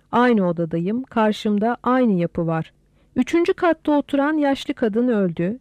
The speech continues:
günlerini dürbünle bakarak geçiren yaşlı kadın. Yapı boyanıyor. İşçiler sabahtan akşama kadar şarkı söylüyorlar. Tek yoldaşım, sıcaktan iyice kızan pembe kiremitli bir dam köşesi.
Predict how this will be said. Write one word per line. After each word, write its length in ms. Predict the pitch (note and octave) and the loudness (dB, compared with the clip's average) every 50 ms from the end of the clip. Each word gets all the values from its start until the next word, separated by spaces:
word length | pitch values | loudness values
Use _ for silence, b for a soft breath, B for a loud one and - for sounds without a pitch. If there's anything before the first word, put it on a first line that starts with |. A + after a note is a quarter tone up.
| _ | _
günlerini 560 | - G#3 G#3+ A3 G#3+ G#3+ G#3+ G#3 G#3+ A#3+ A#3+ G#3+ | 0 0 2 2 2 2 2 2 0 0 0 0
dürbünle 480 | G#3+ G#3+ G3 G#3 B3+ C4+ C4+ C#4 B3 | -2 -2 0 0 0 0 0 0 -2
bakarak 480 | A#3 A3+ - - B3+ A#3 G#3 G3+ - - | -2 -4 -2 -2 -2 -2 -2 -4 -4 -4
geçiren 480 | G3 F#3 - - F#3 F#3+ F#3 G3+ A3+ | -6 -6 -4 -6 -4 -4 -2 -2 -2
yaşlı 380 | A#3 A3 G#3 G3+ - - - F3+ | -2 -2 -2 -4 -4 -6 -8 -6
kadın. 400 | - - E3+ D#3+ E3+ E3 D#3 D#3 - _ _ _ _ _ _ _ _ - | -4 -4 -4 -2 -2 -4 -4 -6 -10 _ _ _ _ _ _ _ _ -2
Yapı 420 | G3+ G#3+ G3+ - - B3 A#3 G3+ | 0 0 0 0 -2 -2 0 0
boyanıyor. 640 | G#3 G3 F#3+ F#3 F3+ F3 F3 E3 E3 D#3+ E3 - - _ _ _ _ _ _ _ _ - | 0 2 2 2 2 0 0 -2 -2 -2 -4 -6 -10 _ _ _ _ _ _ _ _ -4
İşçiler 460 | B3+ - - - D#4+ D4+ E4+ F4 F4 | -4 -4 -2 -2 0 2 2 2 2
sabahtan 560 | - - D#4+ C#4+ D#4 D#4 D#4 - - D#4+ D#4 | 2 0 -2 0 0 0 0 0 -2 -2 -2
akşama 420 | D4+ D4 - - - D#4 D#4+ E4 | -2 -2 -2 -4 -4 -2 -2 -2
kadar 340 | D#4+ - B3 G3 G#3+ A#3 C4 | -2 -2 -2 0 0 0 0
şarkı 420 | C4 - - B3+ A#3+ A#3+ - - A3+ | -2 -2 0 0 0 0 -2 -4 -4
söylüyorlar. 880 | - - G3 F3+ F3 E3 E3 E3+ E3+ E3 E3 E3 E3 D#3+ D#3+ - _ _ _ _ | -2 0 0 0 0 0 0 0 0 0 -2 -2 -2 -4 -6 -8 _ _ _ _
Tek 260 | - B3+ A#3+ A3+ - - | -2 -2 -2 -2 -2 -2
yoldaşım, 560 | F#3+ F3+ E3 E3 E3+ E3 - - F#3 G#3+ B3 b b b b b b | 0 0 0 -2 -4 -4 -2 -2 -2 -2 -4 b b b b b b
sıcaktan 720 | - - B3+ A3 C4 C4 C4 - - - C4+ C#4 C4+ C4 | -4 -2 0 2 2 2 2 0 -2 -2 0 0 0 0
iyice 360 | C4 C4 C#4 C#4+ C4 C4 B3+ | 0 0 0 0 2 0 0
kızan 500 | B3 - - G3 F3 F3 F3+ F3+ G3+ A3+ | 0 0 -4 -2 -2 0 0 0 0 -2
pembe 400 | A3 - A3 G3+ G3+ G3+ G#3 A#3+ | -2 -2 -2 0 0 0 0 -2
kiremitli 640 | A#3+ - - F#3+ F#3 F3+ F3+ F3+ - _ - G#3+ F#3 | -2 -2 -2 -2 0 0 -2 -2 -4 _ -6 -4 -2
bir 220 | G3+ G3+ G3 F#3+ F3+ | 0 -2 0 0 -2
dam 220 | F#3+ F3+ F3+ F3 | -2 -2 -2 -2
köşesi. 640 | - - F3 E3 - E3+ E3+ - - F3 D#3+ D#3+ | -2 -4 -4 -4 -2 -4 -4 -4 -2 -2 -4 -4